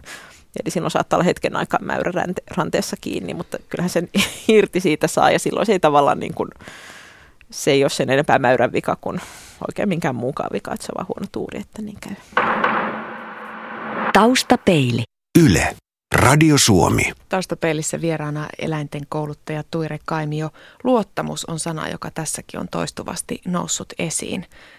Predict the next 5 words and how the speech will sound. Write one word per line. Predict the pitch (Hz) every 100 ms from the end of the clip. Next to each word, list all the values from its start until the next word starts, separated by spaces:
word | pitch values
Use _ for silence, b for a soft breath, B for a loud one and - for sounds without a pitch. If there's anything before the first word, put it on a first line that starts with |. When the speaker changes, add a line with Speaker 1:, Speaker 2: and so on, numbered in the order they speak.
| b -
Speaker 4:
kun | 165
puhutaan | 165 156 - 175 180
eläinten | 165 160 180 -
kanssa | - 202 - 208
toimimisesta. | - 90 - - 214 202 -